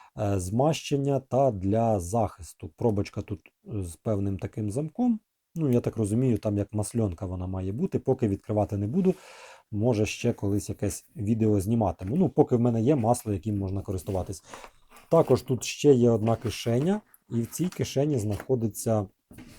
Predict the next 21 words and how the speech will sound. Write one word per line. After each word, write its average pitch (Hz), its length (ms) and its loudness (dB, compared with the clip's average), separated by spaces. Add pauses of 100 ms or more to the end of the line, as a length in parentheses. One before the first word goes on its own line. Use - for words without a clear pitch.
(480)
е, 104 680 2
такий 110 520 0
гнучкий, 120 720 2 (760)
е, 107 140 -2
шомпол, 214 680 4
не 123 220 2
дуже 113 340 4
довгий, 127 400 2
я 107 80 2
не 104 100 0
знаю, 101 260 -2
ну, 113 320 -8
сантиметрів 107 840 -2 (220)
п'ятнадцять, 104 720 -4 (500)
ні, 104 300 -2
менше, 107 580 -4
ну, 107 180 -8 (720)
до 117 200 2
п'ятнадцяти 107 580 -2
сантиметрів. 95 640 -6 (600)
М, 101 800 -2